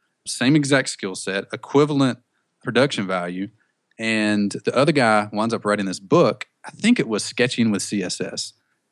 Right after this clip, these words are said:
And he launches this book and does multiple thousands of dollars. I think it was over twenty thousand dollars in sales by just talking, by building an audience, by teaching out loud, learning out loud and teaching what he was doing, and then launching this book.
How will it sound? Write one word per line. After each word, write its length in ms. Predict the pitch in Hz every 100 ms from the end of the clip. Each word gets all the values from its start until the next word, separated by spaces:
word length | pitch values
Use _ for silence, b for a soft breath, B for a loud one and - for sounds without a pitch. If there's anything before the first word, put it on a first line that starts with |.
| _
And 80 | 110
he 60 |
launches 480 | 107 95 135 143 127
this 140 | 110 107
book 340 | 101 95 95
and 140 | 110 101
does 240 | 101 92
multiple 640 | 104 110 135 143 139 123
thousands 480 | 113 104 101 101 92
of 80 | 90
dollars. 180 | 92 101
I 40 |
think 160 | 147 147
it 20 |
was 100 | 104
over 220 | 110 107
twenty 300 | - 127 123
thousand 300 | 101 92 92
dollars 340 | 92 92 92 92
in 80 |
sales 640 | 90 - 117 101 90 90 - b b b _
by 140 | 110
just 340 | 110 113 117 -
talking, 520 | - 123 139 143 143
by 80 | 113
building 380 | 104 131 160 185
an 100 | 196
audience, 480 | 127 98 107 - -
by 200 | 123 104 -
teaching 420 | - 165 156 170
out 200 | 151 143
loud, 180 | 120 101
learning 320 | 104 123 151
out 180 | 156 160
loud 200 | 107 101
and 100 | 98
teaching 300 | - 135 135
what 100 | 117
he 60 | 113
was 120 | 101
doing, 340 | 123 98 98 b b b
and 120 | 113
then 140 | 107 98
launching 340 | 101 113 107
this 160 | 92 -
book. 360 | - 127 -